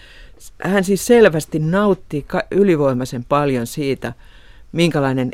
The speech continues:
elinvoima ja elinvimma näillä ihmisillä, jotka asuu ahtaasti ja, ja on välillä työttöminä ja välillä töissä ja, ja joilla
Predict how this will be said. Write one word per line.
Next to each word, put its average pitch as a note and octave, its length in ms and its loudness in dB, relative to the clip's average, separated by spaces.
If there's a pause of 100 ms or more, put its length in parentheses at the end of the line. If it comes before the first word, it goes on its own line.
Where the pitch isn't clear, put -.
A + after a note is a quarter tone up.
elinvoima B2 760 2
ja A2+ 120 -6
elinvimma A#2 800 -6 (580)
näillä B2 220 -6
ihmisillä, A#2+ 640 -6
jotka - 260 -10
asuu B2+ 340 -4
ahtaasti A#2 640 -6
ja, A#2+ 180 -10 (100)
ja B2 240 -8
on C3 180 -8
välillä B2+ 340 -4
työttöminä A#2+ 640 -6
ja B2 80 -10
välillä B2 300 -8
töissä - 480 -10
ja, - 180 -8 (840)
ja B2 100 -6
joilla B2 420 -4